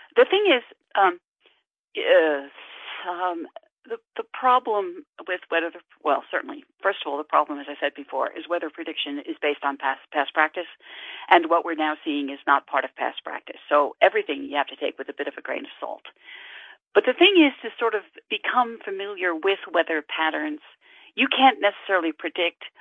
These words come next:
where the worst rain is gonna fall, fall, but if you know there's really heavy rains coming your way, it might be a, a time to avoid those places that have flooded, been flooded in the past. You know, it's gonna be hard if it's, if it's flooding is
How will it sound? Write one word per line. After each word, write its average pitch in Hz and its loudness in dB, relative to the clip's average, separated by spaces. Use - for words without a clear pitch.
where 185 8
the 196 0
worst 170 -4
rain 160 4
is 147 -8
gonna 147 -4
fall, 165 2
fall, 220 2
but 208 10
if 208 6
you 180 -6
know 208 4
there's 160 -2
really 208 -6
heavy 190 -2
rains 202 -2
coming 156 -2
your 143 -10
way, 139 -2
it 254 2
might 233 2
be 214 -4
a, - -2
a - 2
time 208 -2
to 185 -4
avoid 165 4
those 196 4
places 202 -4
that 196 -4
have 202 0
flooded, 185 -2
been 196 -6
flooded 190 0
in 202 -10
the 196 -14
past. 240 -4
You 214 6
know, 202 10
it's - -2
gonna 208 -2
be 175 -8
hard 240 2
if 180 -4
it's, 151 -8
if 175 0
it's 156 -12
flooding 196 2
is 160 0